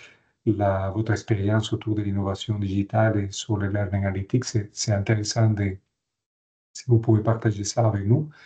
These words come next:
Et on a vu qu'il y avait un, des profils très variés, c'est très bien, hum, pour nous. Et pour nous tous aujourd'hui, de, de pouvoir partager avec des profils des gens qui ont vraiment beaucoup d'expérience en enseignement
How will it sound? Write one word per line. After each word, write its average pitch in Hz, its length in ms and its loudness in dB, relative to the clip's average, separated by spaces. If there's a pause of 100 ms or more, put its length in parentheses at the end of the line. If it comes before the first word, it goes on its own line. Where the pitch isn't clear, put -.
(640)
Et 101 240 2
on 104 320 0
a 98 560 2
vu 113 180 6
qu'il 110 160 2
y 101 60 6
avait 104 240 4
un, 101 200 2 (260)
des 113 100 4
profils 113 440 4
très 127 260 2
variés, 117 420 6
c'est 117 180 -2
très - 180 0
bien, 110 300 0 (300)
hum, 98 320 -8 (100)
pour 98 220 -6
nous. 135 260 -4 (680)
Et 92 320 0
pour 92 360 -4
nous 98 140 -2
tous 135 260 -2
aujourd'hui, 104 480 2
de, 98 240 0
de 95 60 -4
pouvoir 101 360 -2
partager 110 580 0
avec 95 480 -6
des 101 60 -8
profils 107 360 2
des 98 100 0
gens 101 180 -4
qui - 140 -4
ont 95 100 -2
vraiment 110 340 2
beaucoup 104 280 2
d'expérience 104 460 0
en 101 120 -2
enseignement 104 680 0